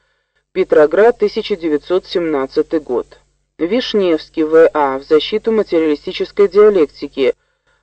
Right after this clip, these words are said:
Под знаменем марксизма, тысяча девятьсот двадцать пятый год, номера восьмой и девятый. Выгодский Л С, предисловие к книге. Лазурский А Ф,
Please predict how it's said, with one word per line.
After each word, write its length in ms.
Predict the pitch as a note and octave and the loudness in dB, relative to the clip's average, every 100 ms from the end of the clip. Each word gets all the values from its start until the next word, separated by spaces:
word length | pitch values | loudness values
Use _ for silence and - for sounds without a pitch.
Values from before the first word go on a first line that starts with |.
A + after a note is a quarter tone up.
| _ | _
Под 220 | E3+ D#3 | 0 0
знаменем 500 | F3+ G3+ A3 A3 G#3 | 0 0 2 2 2
марксизма, 800 | G#3+ A3 - - F3 D3 D#3 C#3+ | 0 -2 -4 -10 -8 -4 -2 -2
тысяча 420 | - F3 F3+ F3+ | -4 -6 -8 -10
девятьсот 480 | D#3+ E3+ E3 F#3 E3+ | -6 -6 -4 -4 0
двадцать 340 | D#3+ D#3 D3+ | 2 0 -2
пятый 360 | - D#3+ D3 C#3 | -2 0 2 -2
год, 260 | C3+ G#3+ A3 | 0 0 0
номера 380 | F#3+ D#3+ D3+ C#3 | -2 2 2 2
восьмой 460 | C3+ - F3+ G#3 | 0 -2 -2 -2
и 40 | F3 | -2
девятый. 600 | D#3 B2+ G#2+ - - - _ _ _ _ _ _ - | -4 -2 -2 -6 -18 -18 _ _ _ _ _ _ -10
Выгодский 800 | E3 G#3 E3+ C4 C#4+ - B3 A3+ | 0 0 2 -2 -2 -6 -2 0
Л 220 | F#3+ G#3+ G3 | 2 2 2
С, 360 | E3 C#3 - | 2 2 -2
предисловие 840 | - F3+ D#3+ D#3+ - A3+ A3+ A#3 | -8 -6 -6 -8 0 2 4 2
к 120 | A3 - | 0 -4
книге. 600 | F#3+ E3+ C#3 C#3+ B2 A#2+ _ _ _ - | -2 -2 -2 2 2 0 _ _ _ 2
Лазурский 720 | F3 F3 - A#3+ - - A3 | 2 2 0 -2 -4 -2 0
А 240 | - F3+ - | 0 -2 0
Ф, 400 | E3 C#3+ - | 0 0 -2